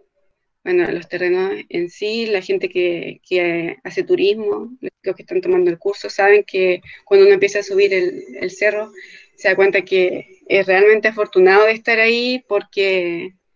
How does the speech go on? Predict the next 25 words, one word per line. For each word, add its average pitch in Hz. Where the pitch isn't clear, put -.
ve 196
un 196
paisaje 190
realmente 190
privilegiado. 208
Entonces, 226
em, 180
tenemos 196
este 202
límite 196
arbóreo, 247
llegamos 190
hasta 180
arriba, 233
nos 196
dimos 202
cuenta 196
que 196
podíamos 190
tomar 185
la 185
muestra 185
solamente 196
de 196
abajo. 247